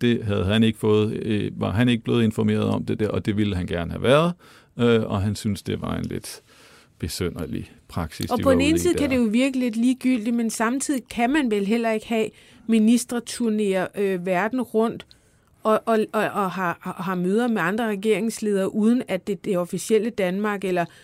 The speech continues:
Speaker 2: eller, øh, regeringen eller, eller Folketinget. Altså, du ved, der,
Speaker 1: Ja, ja.
Speaker 2: der, der må være nogle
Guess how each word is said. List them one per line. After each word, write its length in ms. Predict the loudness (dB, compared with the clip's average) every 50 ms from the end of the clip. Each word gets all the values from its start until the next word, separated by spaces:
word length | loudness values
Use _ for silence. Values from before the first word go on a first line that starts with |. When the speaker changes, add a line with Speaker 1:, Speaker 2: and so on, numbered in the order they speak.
| -20 _ _ _ -6
Speaker 2:
eller, 260 | -2 -2 0 0 0
øh, 380 | -2 -4 -6 -12 -14 -16 -16 -14 -10 -10
regeringen 540 | -10 -8 -4 0 0 2 2 2 0 -2 -2
eller, 260 | -2 -4 -4 -4 -6 -8 -10 -16 -20 -20 -20 -20 -20 -20 -20 -20 -20 -20 -18
eller 160 | -16 -16 -12 -2
Folketinget. 460 | 2 4 4 4 4 2 2 0 0
Altså, 180 | 0 2 0
du 180 | 0 0 0 -2
ved, 100 | -2 -2 -2
der, 60 | -2
Speaker 1:
Ja, 60 | 0 0 0
ja. 60 | 0
Speaker 2:
der, 60 | 0
der 80 | 0 0
må 160 | 0 2 2
være 220 | 2 2 2 2
nogle 400 | 2 2 0 0 0 0 -2 -4